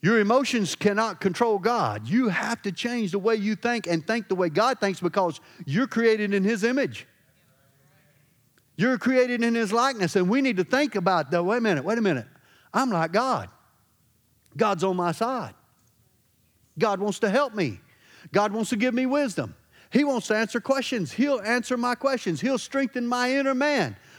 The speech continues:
When I'm wanting to quit, He's gonna pick me up. He's gonna pour in the oil and the wine. He's gonna put you up and rest you up. Strengthen you in the inner man so you can defeat the depression the enemy that's put on you.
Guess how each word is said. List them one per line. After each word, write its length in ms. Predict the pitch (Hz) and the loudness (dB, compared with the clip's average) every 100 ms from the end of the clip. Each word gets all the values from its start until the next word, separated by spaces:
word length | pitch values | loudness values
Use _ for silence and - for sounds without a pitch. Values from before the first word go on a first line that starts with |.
| - | -2
When 160 | 196 233 | 0 2
I'm 220 | 285 302 | 2 4
wanting 280 | 302 277 254 | 2 2 0
to 60 | |
quit, 440 | - 277 294 190 - - - | 0 2 2 2 -4 -20 -2
He's 240 | 254 294 | 0 2
gonna 200 | 240 214 | 0 0
pick 220 | 160 254 | 2 0
me 200 | 214 262 | 0 0
up. 260 | 277 262 160 | 2 0 -2
He's 200 | 196 254 | -2 0
gonna 180 | 262 208 | 0 0
pour 280 | - 220 233 | 2 2 2
in 100 | 226 | 2
the 60 | |
oil 240 | 233 240 247 | 2 2 0
and 120 | 247 | 0
the 60 | |
wine. 480 | 247 269 247 156 104 - _ _ _ _ _ _ | 0 2 0 0 -4 -12 _ _ _ _ _ _
He's 140 | 247 | 2
gonna 220 | 302 233 185 | 2 0 0
put 240 | 240 - | -2 0
you 160 | 247 254 | 2 2
up 140 | 254 | 2
and 80 | 247 | 0
rest 260 | 262 - | 0 0
you 160 | 269 285 | 0 2
up. 420 | 285 - - _ _ _ _ _ _ _ _ | 0 -2 -12 _ _ _ _ _ _ _ _
Strengthen 440 | - - 277 - 262 | -8 -2 0 0 0
you 160 | 277 | 2
in 100 | 277 | 2
the 80 | 254 | 2
inner 240 | 269 277 254 | 2 0 0
man 380 | 226 156 113 95 | 2 0 -2 -2
so 140 | 240 | 0
you 180 | 233 240 | 0 0
can 300 | 240 233 160 | 0 -2 -2
defeat 400 | 208 - 294 277 - _ 147 | -4 0 0 0 -6 _ -4
the 120 | 196 | -4
depression 720 | - 165 - 254 254 - 190 | 0 -2 0 -2 -2 -2 -2
the 200 | 180 233 | 0 0
enemy 300 | 262 208 165 | 0 0 0
that's 220 | 165 156 | 0 -2
put 200 | - 214 | -4 -4
on 180 | 254 180 | -4 -6
you. 160 | 101 | -8